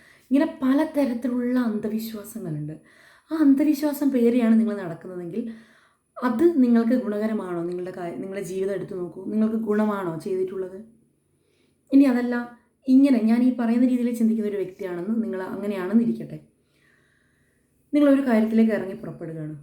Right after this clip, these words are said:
അപ്പോൾ നി-, ഈ പറയുന്ന കാര്യങ്ങളൊക്കെ അപശകുനം എന്നൊക്കെ വിശ്വസിക്കുന്നവർ അങ്ങനെ പറയുന്നു. അത്, അത് കാണുകയാണെന്ന് വെച്ചാൽ ഒരാൾ വിശ്വസിക്കുകയാണ്, അയാൾ വിശ്വസിക്കുകയാണ്, "ഇതൊന്നും വലിയ കാര്യമൊന്നുമല്ല, ഞാൻ എന്തിനാണോ ഇറങ്ങിയത് മുന്നോട്ട് വെച്ച കാൽ മുന്നോട്ട് തന്നെ, ഞാൻ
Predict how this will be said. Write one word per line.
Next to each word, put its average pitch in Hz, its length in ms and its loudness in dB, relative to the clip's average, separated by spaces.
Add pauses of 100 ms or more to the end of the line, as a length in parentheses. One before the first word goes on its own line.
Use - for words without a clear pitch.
അപ്പോൾ 247 200 -10 (180)
നി-, 262 180 8
ഈ - 100 6
പറയുന്ന 233 320 2
കാര്യങ്ങളൊക്കെ 196 520 -6
അപശകുനം 185 480 -6
എന്നൊക്കെ 190 220 -6 (120)
വിശ്വസിക്കുന്നവർ 185 640 -8 (220)
അങ്ങനെ 196 280 -4
പറയുന്നു. 156 320 -4 (240)
അത്, 208 140 -4 (560)
അത് 214 180 0
കാണുകയാണെന്ന് 190 500 -4
വെച്ചാൽ 214 200 -16 (560)
ഒരാൾ 269 180 6 (100)
വിശ്വസിക്കുകയാണ്, 208 540 -6
അയാൾ 226 220 0
വിശ്വസിക്കുകയാണ്, 175 500 -12 (1040)
"ഇതൊന്നും 233 440 4
വലിയ 220 200 2
കാര്യമൊന്നുമല്ല, 165 500 -6 (1000)
ഞാൻ 247 340 4
എന്തിനാണോ 254 500 6
ഇറങ്ങിയത് 185 400 -2 (160)
മുന്നോട്ട് 220 380 2
വെച്ച 196 220 -4
കാൽ 196 180 -8
മുന്നോട്ട് 170 440 -8
തന്നെ, 156 180 -8 (500)
ഞാൻ 269 180 4